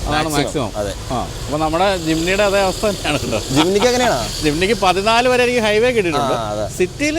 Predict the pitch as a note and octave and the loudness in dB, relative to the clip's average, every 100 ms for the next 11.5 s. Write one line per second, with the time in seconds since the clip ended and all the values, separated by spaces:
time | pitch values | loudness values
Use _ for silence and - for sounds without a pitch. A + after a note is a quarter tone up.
0 | E4 A#3 F#3+ F3+ E3+ C#3+ C3+ C3+ B2+ B2 | -2 -2 -2 -2 -2 0 0 -2 -4 -4
1 | B2 A#2 B2 A2 A2 G2+ A2+ G#2+ F#2+ F2 | -4 -4 -6 -6 -2 -2 -2 -2 -2 -4
2 | E2 - - - G3 B3 B3+ B3 A3 G#3+ | -8 -12 -12 -6 -2 0 2 0 -2 -2
3 | B3+ C4 B3 A#3+ G#3+ G#3 A3 G3+ E3 F3+ | 0 2 2 2 2 4 4 4 2 0
4 | E3 D#3+ E3 E3+ F3+ F3+ E3 D#3+ D#3+ D3+ | -2 -2 0 -2 -2 -2 0 0 0 0
5 | C#3+ C#3 D#3+ C3+ B2 A#2+ - A2+ A#2 A2+ | -2 -2 -2 -2 -4 -6 -6 -2 -2 -2
6 | A#2 D3+ E3 C3 A2+ A#2+ B2+ B2+ B2 G2+ | -2 -2 -2 -2 -4 -4 -2 -2 -2 -2
7 | F#2+ F#2+ - - D3+ E3+ F3 E3 - C#3 | -4 -6 -10 -10 -6 -4 -2 -2 -2 -2
8 | C#3 C#3 C#3 C#3+ C3+ A#2+ - B2+ F2 - | -2 -2 0 0 -2 -4 -6 -8 -8 -12
9 | - - - - B2 B2 C#3+ C#3+ D3 - | -16 -16 -14 -6 -2 -2 -2 -4 -6 -8
10 | C3 F#2+ A2+ B2+ B2+ C3 B2+ B2+ A#2+ C3+ | -8 -6 -4 -2 -2 -2 -2 -2 -2 -2
11 | C3 A#2 A#2+ - | 0 0 0 -2